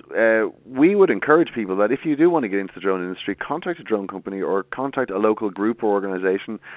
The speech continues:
and ask them, "Can you go spend some time with them?" Uh, I'm, I'm based in Dublin, and we would regularly have guys contact us. I have a lot of young lads that would contact us,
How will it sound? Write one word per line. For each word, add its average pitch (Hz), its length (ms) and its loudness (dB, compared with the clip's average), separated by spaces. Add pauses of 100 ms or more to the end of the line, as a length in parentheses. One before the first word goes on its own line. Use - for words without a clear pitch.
(180)
and 117 140 0
ask 147 200 2
them, 180 120 -6
"Can 143 140 -6
you 117 60 -2
go 101 140 4
spend 95 300 -6
some 98 80 -14
time 92 240 -4
with 90 80 -12
them?" 82 180 -12 (340)
Uh, 90 140 -2
I'm, 135 300 2
I'm 139 180 2
based 120 300 2
in 92 100 -8
Dublin, 95 480 0
and 101 260 -4
we 131 100 2
would 123 140 0
regularly 104 460 2
have 92 160 -4
guys 95 260 2
contact 98 400 -6
us. 95 120 -4 (200)
I - 40 -4
have 107 100 2
a 120 40 0
lot 151 100 6
of 117 100 0
young 127 180 2
lads 87 220 0
that 98 80 -4
would 90 140 -6
contact 95 380 -2
us, 92 80 -4